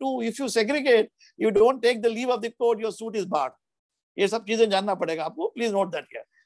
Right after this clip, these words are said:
So in the Bombay City Civil Court, Bombay, short cause suit number so and so, plaintiff yourself, municipal corporation is sufficient. Okay, need not join ward officer, need not join anybody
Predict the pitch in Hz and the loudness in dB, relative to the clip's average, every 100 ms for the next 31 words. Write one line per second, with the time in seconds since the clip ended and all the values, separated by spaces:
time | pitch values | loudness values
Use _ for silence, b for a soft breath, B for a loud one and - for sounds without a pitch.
0 | _ - 269 254 294 226 240 202 214 254 | _ 0 6 8 8 4 2 4 4 4
1 | 277 247 247 220 247 226 220 190 196 214 | 0 -2 -8 -8 -6 0 2 4 2 2
2 | 269 254 226 220 247 247 233 226 220 233 | -4 0 0 2 0 -2 -4 -4 -2 -2
3 | 190 220 214 294 339 - b b b 214 | -2 -4 -4 0 0 -2 b b b 2
4 | 262 240 254 202 208 226 254 277 214 220 | 2 0 -2 2 2 2 -2 -6 -8 -8
5 | 220 233 214 208 202 226 214 311 - _ | -6 -2 2 2 4 0 0 -4 -10 _
6 | _ _ _ _ - 220 185 170 185 - | _ _ _ _ -4 -2 -2 0 -2 -4
7 | - - _ _ - 190 254 403 - b | -10 -14 _ _ -8 -2 0 0 -2 b
8 | - 202 214 226 180 196 214 190 180 185 | 0 4 6 6 8 6 4 2 4 4
9 | 185 214 214 240 190 196 185 185 185 262 | 0 -2 -4 -4 -4 -2 -2 -2 -4 -4
10 | 220 180 165 214 | -8 -8 -8 -4